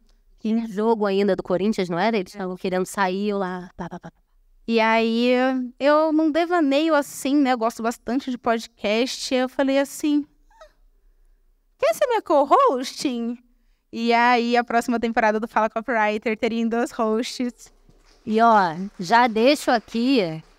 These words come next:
Speaker 1: um compromisso público. Vai ter Beto na,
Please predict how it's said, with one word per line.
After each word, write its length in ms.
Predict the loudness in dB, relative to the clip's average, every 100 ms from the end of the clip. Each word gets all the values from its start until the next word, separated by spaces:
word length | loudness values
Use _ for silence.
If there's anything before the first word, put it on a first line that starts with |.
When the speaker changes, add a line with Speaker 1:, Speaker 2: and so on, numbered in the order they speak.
| _ -4
Speaker 1:
um 200 | -2 0
compromisso 680 | 0 0 2 2 2 -2 -6
público. 720 | -4 -2 0 -4 -6 -8 -8 -10 _ -16
Vai 180 | 0 0
ter 160 | 2 0
Beto 320 | 2 2
na, 80 | 0